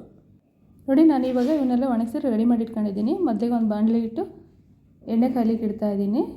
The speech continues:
ಎಣ್ಣೆ ಕಾದ್ಮೇಲೆ, ಇವಾಗ ಎಣ್ಣೆ ಕಾದಿದೆ, ಹಪ್ಳ ಹಾಕ್ತಾ ಇದ್ದೀನಿ. ನೋಡಿ, ನೋಡಿ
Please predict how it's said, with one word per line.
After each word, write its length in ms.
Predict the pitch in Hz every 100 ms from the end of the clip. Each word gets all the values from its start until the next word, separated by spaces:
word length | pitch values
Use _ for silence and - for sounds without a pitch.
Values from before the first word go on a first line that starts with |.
| - - _ _ - _ _ _ _ - - - _ - - - - - - - - - - 226
ಎಣ್ಣೆ 160 | 233 277 277
ಕಾದ್ಮೇಲೆ, 400 | 240 240 247 392 - - - _ _ _ - - - 262
ಇವಾಗ 180 | 240 302 247
ಎಣ್ಣೆ 160 | 233 247
ಕಾದಿದೆ, 300 | 233 220 233 359
ಹಪ್ಳ 200 | - 240
ಹಾಕ್ತಾ 200 | 214 - 226
ಇದ್ದೀನಿ. 200 | 208 196 190
ನೋಡಿ, 160 | 233 403 - - - - _ _ _ - 587 571 554 539 523 523 523 605 - - 508 - - - - - - - - - - - -
ನೋಡಿ 140 | 220